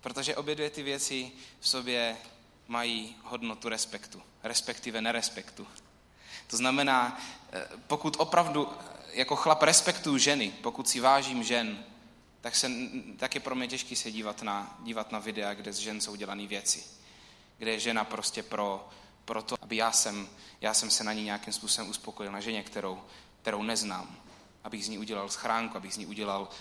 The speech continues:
páku pro to, aby, aby mě, mě sexuálně uspokojila, nebo abych já se sexuálně uspokojil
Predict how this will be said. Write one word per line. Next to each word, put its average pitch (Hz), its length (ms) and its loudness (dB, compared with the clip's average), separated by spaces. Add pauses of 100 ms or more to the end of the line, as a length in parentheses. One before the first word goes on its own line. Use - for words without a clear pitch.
(140)
páku 113 340 4
pro 101 180 -6
to, 87 180 -10
aby, 95 280 -12
aby 104 140 -10
mě, 101 200 -8 (160)
mě 104 180 -10
sexuálně 95 520 -6
uspokojila, 95 600 -12
nebo 92 160 -14
abych 98 200 -10
já 107 140 2
se - 180 4
sexuálně 101 420 -8
uspokojil 87 580 -14